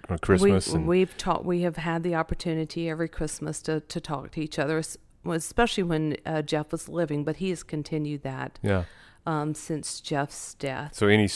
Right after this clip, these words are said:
Speaker 1: any funny story you can tell us about, uh, a journey with Bruton?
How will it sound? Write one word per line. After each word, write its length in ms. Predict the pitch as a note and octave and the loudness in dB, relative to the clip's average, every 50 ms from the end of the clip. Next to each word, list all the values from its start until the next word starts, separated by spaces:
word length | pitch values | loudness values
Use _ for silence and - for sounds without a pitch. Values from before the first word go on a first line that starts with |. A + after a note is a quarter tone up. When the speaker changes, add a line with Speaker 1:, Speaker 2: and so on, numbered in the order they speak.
| - - | -2 0
Speaker 1:
any 180 | A#2+ A2+ A2 G#2+ | 2 4 4 2
funny 260 | - - A2 G#2+ G#2 G2 | 4 6 6 6 6 4
story 360 | - - G#2+ G2+ G2+ G#2+ G#2 | 2 0 2 4 4 4 4
you 60 | F#2+ | 2
can 100 | F#2+ F#2 | -2 -2
tell 180 | - G#2 G#2 G#2 | -2 0 0 0
us 120 | G2 - | -2 -4
about, 260 | G2 G2+ G#2 G#2 - - - - - - | -2 0 0 0 0 -2 -12 -18 -10 -6
uh, 360 | G#2 G2 F#2+ F#2 F#2 F#2 F#2 | -2 0 0 0 0 0 0
a 40 | F#2 | -2
journey 320 | F2+ G#2 G2+ G2+ G2+ G2 | 0 2 2 4 4 6
with 260 | G2 F#2+ F#2 - - - | 4 4 2 0 -2 2
Bruton? 360 | G#2 G2+ G2+ G#2 A2+ A#2 | 4 4 4 4 0 -2